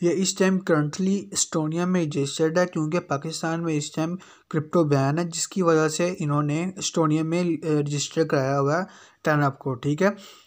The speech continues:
जब, अ, पाकिस्तान में लीगल हो जाएगा, तो ये पाकिस्तान में आके पाकिस्तान में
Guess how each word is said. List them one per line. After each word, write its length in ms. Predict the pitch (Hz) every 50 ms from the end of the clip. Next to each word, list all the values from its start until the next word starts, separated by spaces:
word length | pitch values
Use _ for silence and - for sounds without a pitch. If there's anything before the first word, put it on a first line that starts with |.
| - - -
जब, 220 | 165 175 175 170 170
अ, 340 | - 160 170 165 160 156
पाकिस्तान 460 | 151 156 156 143 143 - - 165 160 165
में 120 | 170 170
लीगल 400 | 160 143 131 131 135 147 160 175
हो 80 | 180 175
जाएगा, 240 | 175 180 175 190
तो 180 | 190 190 202 185
ये 200 | 180 165 165 175
पाकिस्तान 580 | 175 - 156 135 135 147 143 - 165 151 151 156
में 100 | 165 151
आके 320 | 139 127 131 135 - 175
पाकिस्तान 520 | - - 160 156 151 175 - - 190 185
में 240 | 185 175 180 180 185